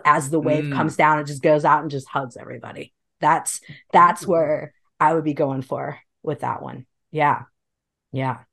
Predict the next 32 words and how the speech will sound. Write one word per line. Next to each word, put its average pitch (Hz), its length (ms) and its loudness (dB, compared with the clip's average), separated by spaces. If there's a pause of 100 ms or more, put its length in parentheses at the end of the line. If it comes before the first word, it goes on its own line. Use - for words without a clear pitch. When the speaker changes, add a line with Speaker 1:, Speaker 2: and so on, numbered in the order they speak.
(160)
Speaker 2:
And 131 140 -8
s-, - 320 -12
okay, 139 180 -4
so 147 160 -4
that, 143 300 -2
and 147 80 -10
that's 135 160 -4
the 135 80 -8
painting 139 340 -8
too, 165 180 -2
is, 123 100 -4
like, 110 140 -6
the, 110 220 -6
the 117 100 -6
ocean 123 300 -6
wave? 135 340 -4 (240)
Speaker 1:
Check 160 300 0
this 160 200 -2
out. 139 320 -2
So 202 420 6 (480)
<laughs> - 240 0
it's - 180 2
kind 202 240 6
of 143 120 0
big, 135 300 -2
but 143 140 -8
I'm 147 80 -8
gonna 147 180 -4
move 143 260 -4
it 135 120 0
over 139 240 -6
here. 139 280 -4